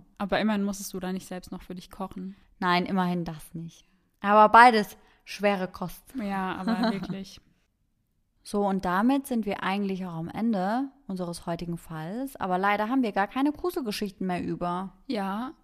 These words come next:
Speaker 1: und jetzt fällt mir aber ein, dass morgen ja noch eine zweite Folge Mystery Crimes rausgeht.
Speaker 2: Stimmt, ja, oh mein Gott.
Speaker 1: Also dann könnt ihr morgen wieder eine Folge von uns hören. Wir haben letzte Woche auf Instagram mal eine Story gepostet, wo wir euch erklärt haben, wie ihr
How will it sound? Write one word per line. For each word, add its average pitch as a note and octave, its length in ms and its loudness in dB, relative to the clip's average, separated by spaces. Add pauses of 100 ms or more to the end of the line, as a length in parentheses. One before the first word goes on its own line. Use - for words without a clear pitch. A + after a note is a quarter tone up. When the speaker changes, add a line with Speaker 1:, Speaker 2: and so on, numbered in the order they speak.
(140)
Speaker 1:
und C#4+ 180 4
jetzt C#4 160 0
fällt G3+ 160 -4
mir F3+ 120 -2
aber E3 200 -6
ein, G3+ 420 -4
dass F3+ 220 -8
morgen G#3 380 -2
ja F3+ 100 -4
noch F3+ 140 -6
eine F3+ 260 -6
zweite G3+ 400 -10
Folge F#3+ 320 -6
Mystery F#3 380 -8
Crimes E3+ 560 -12
rausgeht. B3 680 -8
Speaker 2:
Stimmt, G#4 800 -4
ja, C4+ 340 0
oh A3 60 0
mein F3+ 180 0
Gott. E3+ 480 -2
Speaker 1:
Also F#3+ 380 -6
dann F#3+ 180 -6
könnt G#3 200 -6
ihr G3 100 -4
morgen G3 400 0
wieder E4+ 220 0
eine F3+ 180 -4
Folge F3+ 260 -6
von E3+ 200 -10
uns F3 200 -10
hören. F3+ 380 -2 (800)
Wir G#3 220 -4
haben G3+ 600 0
letzte G3 340 -4
Woche F3+ 160 -4
auf - 120 -8
Instagram F#3 560 -8 (180)
mal F3 300 -6
eine F3 180 -8
Story E3+ 320 -10
gepostet, G#3+ 540 -6
wo F#3 120 -6
wir F#3 80 -2
euch E3+ 140 -4
erklärt F3+ 320 -8
haben, F3+ 220 -4
wie F#3 120 -6
ihr E3+ 440 -6